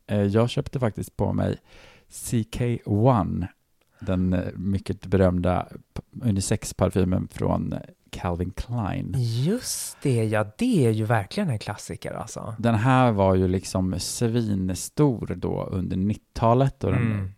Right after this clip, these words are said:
Speaker 2: Jag kommer
Speaker 1: så
Speaker 2: fortfarande
Speaker 1: ni-
Speaker 2: ihåg, Åhléns var överallt.
Speaker 1: Ja, med den här läckra reklamen med Kate Moss och alla unga, eh, androgyna människor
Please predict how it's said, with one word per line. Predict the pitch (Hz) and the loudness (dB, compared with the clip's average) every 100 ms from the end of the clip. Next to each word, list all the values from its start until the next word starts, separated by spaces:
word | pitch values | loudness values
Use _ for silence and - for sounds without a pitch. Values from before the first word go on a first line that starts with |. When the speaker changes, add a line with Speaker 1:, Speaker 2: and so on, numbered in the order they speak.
| - | -6
Speaker 2:
Jag | 127 - | -6 -2
kommer | 107 110 | -2 4
Speaker 1:
så | 131 | 8
Speaker 2:
fortfarande | 117 120 123 127 131 | 8 10 10 10 10
Speaker 1:
ni- | 131 | 8
Speaker 2:
ihåg, | 131 123 123 113 131 | 8 6 4 0 -4
Åhléns | 135 123 123 131 127 127 - - - | 0 2 2 0 0 -4 -10 -14 -8
var | 123 120 | 0 2
överallt. | 113 120 113 110 117 - - | 2 2 2 0 -4 -16 4
Speaker 1:
Ja, | 110 98 - 110 | 8 8 6 2
med | 110 110 | 4 6
den | 104 | 6
här | 101 95 | 6 6
läckra | 98 101 - 101 92 | 4 0 0 2 4
reklamen | 95 107 98 95 95 | 2 2 2 2 2
med | 95 98 | 2 0
Kate | - 98 92 98 | -2 -2 -2 -2
Moss | 95 92 - 98 | -2 -2 -2 0
och | 92 92 95 | 0 -2 -4
alla | 92 92 - | -4 -4 -2
unga, | 107 92 92 92 92 95 | 0 0 0 0 -2 -6
eh, | 98 95 - | -8 -8 -10
androgyna | - 95 92 92 95 92 90 - | -4 0 2 4 6 4 0 0
människor | 95 95 - 98 98 | 0 0 0 0 0